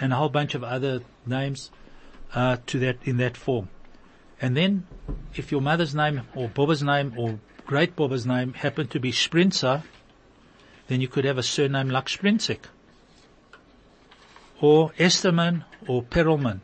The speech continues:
So it's interesting to see how a whole bunch of names, uh, have, uh, derived, are derived from predecessors. Then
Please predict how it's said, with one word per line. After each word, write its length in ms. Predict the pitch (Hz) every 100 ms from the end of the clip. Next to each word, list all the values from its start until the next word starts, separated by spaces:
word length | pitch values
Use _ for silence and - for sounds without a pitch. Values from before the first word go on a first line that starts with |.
| - - - _ - _ _ - - -
So 380 | - 147 151 - - -
it's 140 | -
interesting 460 | - 185 190 214 196
to 100 | 175
see 320 | - 175 165
how 240 | 143 147 139
a 140 | 127 - - -
whole 180 | - 156
bunch 280 | 151 147 165
of 120 | 120
names, 540 | 127 135 127 104 - - - - - -
uh, 360 | 123 127 127 117 - -
have, 180 | 131 - - - - - - - - - - -
uh, 140 | 127
derived, 460 | 113 127 139 127 117
are 100 | 131
derived 480 | 123 120 131 120 -
from 360 | 127 117 117 117 - - - - - - - -
predecessors. 800 | 156 135 135 135 123 120 98 - - - - - - - - _ - - - - - - - 113
Then 400 | 151 190 170